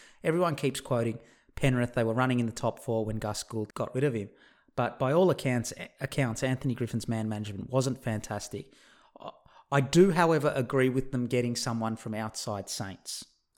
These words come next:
I think they need someone outside of the Saint George family.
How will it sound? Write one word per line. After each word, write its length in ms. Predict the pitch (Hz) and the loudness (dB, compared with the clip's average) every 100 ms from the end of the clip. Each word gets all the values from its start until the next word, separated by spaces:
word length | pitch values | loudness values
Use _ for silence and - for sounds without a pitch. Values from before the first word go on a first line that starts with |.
| - | -10
I 60 | |
think 200 | 131 131 | -2 0
they 80 | 131 | 2
need 220 | 123 131 | 2 2
someone 260 | 131 131 120 | 0 -2 -2
outside 480 | 117 113 - 120 101 | -4 -6 -6 -6 -6
of 60 | 101 | -6
the 60 | |
Saint 180 | 101 98 | -8 -10
George 240 | - 95 | -8 -8
family. 460 | - 95 90 85 - | -10 -12 -12 -14 -18